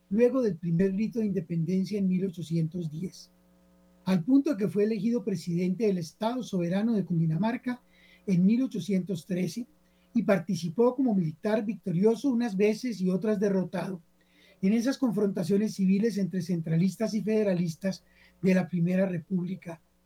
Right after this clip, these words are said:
que se desarrolló luego de terminado el virreinato de la Nueva Granada.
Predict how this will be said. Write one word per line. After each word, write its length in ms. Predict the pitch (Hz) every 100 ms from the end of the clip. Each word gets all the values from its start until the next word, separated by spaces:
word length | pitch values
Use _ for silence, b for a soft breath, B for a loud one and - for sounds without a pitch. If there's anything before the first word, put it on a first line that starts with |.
| _ _ _
que 340 | 190 180 185 - _ _
se 180 | - -
desarrolló 800 | 180 170 208 202 185 170 190 202
luego 360 | 185 190 185 190
de 120 | 170
terminado 560 | 185 160 160 175 185
el 80 | 196
virreinato 680 | 175 160 160 156 180 180 190
de 140 | 170
la 80 | 147
Nueva 280 | 156 170 165
Granada. 420 | 143 139 139 156